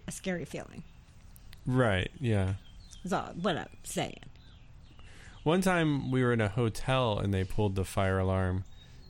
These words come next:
Speaker 2: And it was like, uh, you know, like three in the morning or something. And we had to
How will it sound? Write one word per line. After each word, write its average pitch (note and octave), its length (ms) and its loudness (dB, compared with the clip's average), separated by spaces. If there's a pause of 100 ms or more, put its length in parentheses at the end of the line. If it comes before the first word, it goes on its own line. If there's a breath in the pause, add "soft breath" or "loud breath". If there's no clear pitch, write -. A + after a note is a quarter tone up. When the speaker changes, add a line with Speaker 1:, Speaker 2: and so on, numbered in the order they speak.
(220 loud breath)
Speaker 2:
And G#2+ 680 4
it B2+ 80 0
was A#2 240 0
like, G#2 400 4 (800 loud breath)
uh, - 60 -8 (320 loud breath)
you B2+ 120 0
know, F#2+ 200 4
like F2+ 180 -2
three - 400 0
in G#2+ 80 4
the G2 80 4
morning F#2+ 480 2
or F2 60 2
something. F#2 580 -2 (800 loud breath)
And A2+ 100 -2
we A2 60 2
had A2 160 2
to G2+ 180 2